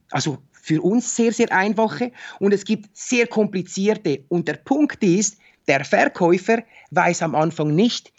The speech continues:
ist mein Fall kompliziert oder nicht und was kommt alles auf mich zu. Das ist oftmals der, der springende Punkt. Ein Verkauf, einen Verkauf, wo man eine Pensionskassenvorbezug hat,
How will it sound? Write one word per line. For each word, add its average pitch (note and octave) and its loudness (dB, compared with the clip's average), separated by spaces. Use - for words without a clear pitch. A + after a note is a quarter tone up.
ist E3+ -8
mein D#3 2
Fall D3+ -4
kompliziert F3 -6
oder D3 -2
nicht E3+ 0
und C#3+ 0
was G3 0
kommt G3+ 0
alles E3 2
auf D#3 0
mich D3+ -4
zu. F3 2
Das F#3 2
ist - -4
oftmals E3+ 0
der, E3 2
der D3+ -2
springende D3+ 0
Punkt. E3 0
Ein E3+ 4
Verkauf, F3 -2
einen E3+ 0
Verkauf, F3+ -2
wo F3 2
man D#3 2
eine E3 2
Pensionskassenvorbezug G3 2
hat, A#2 -4